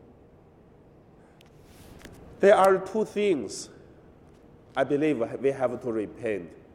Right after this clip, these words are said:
The first thing is the most weak side of ours. Don't need others to tell us, we knew. We always knew what is the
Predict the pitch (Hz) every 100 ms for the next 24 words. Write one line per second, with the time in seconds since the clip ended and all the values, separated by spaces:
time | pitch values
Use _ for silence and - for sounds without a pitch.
0 | - - - 139 - 226 220 - 147 135
1 | 139 120 - 123 101 - - - - -
2 | 143 135 196 196 - 143 123 165 165 -
3 | - 127 117 107 104 107 104 101 95 85
4 | - - - - - - - - 143 185
5 | 202 165 165 175 151 - 147 147 131 -
6 | 101 135 135 113 98 - - - 127 127
7 | 139 131 92 - - - - - - -
8 | - - - - - - - - - -
9 | 135 147 165 226 277 180 - 147 147 117
10 | - - - 135 143 147 123 120 104 110
11 | 107 95